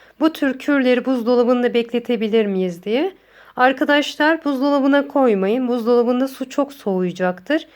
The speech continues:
Ve fazla soğumuş suları çiçeklerimize vermek köklerde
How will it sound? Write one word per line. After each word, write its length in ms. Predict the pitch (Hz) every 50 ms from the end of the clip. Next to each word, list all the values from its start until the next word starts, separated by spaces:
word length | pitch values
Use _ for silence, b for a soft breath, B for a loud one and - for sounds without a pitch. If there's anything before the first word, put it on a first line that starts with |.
| b b b b b b
Ve 240 | 226 269 285 285 285
fazla 440 | - - 254 247 254 240 247 311
soğumuş 460 | 320 - - 269 254 254 247 240 254 247
suları 460 | - - - 247 247 240 220 240 240
çiçeklerimize 800 | - - - 269 254 262 - 254 240 247 247 247 226 247 240 233
vermek 500 | 254 254 254 220 190 208 254 311 - b b b b b b
köklerde 840 | - 285 285 277 - 247 240 233 226 220 208 233 277 311 339 330